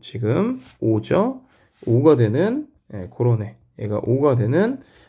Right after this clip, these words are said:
오가 되는 그런 애는 사네요. 그쵸? 그래서 F, G의 오는 사다. 이렇게 할 수가 있겠습니다.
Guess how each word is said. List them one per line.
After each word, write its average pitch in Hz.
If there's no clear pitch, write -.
오가 123
되는 117
그런 101
애는 175
사네요. 131
그쵸? 160
그래서 165
F, -
G의 104
오는 123
사다. 190
이렇게 113
할 175
수가 -
있겠습니다. 117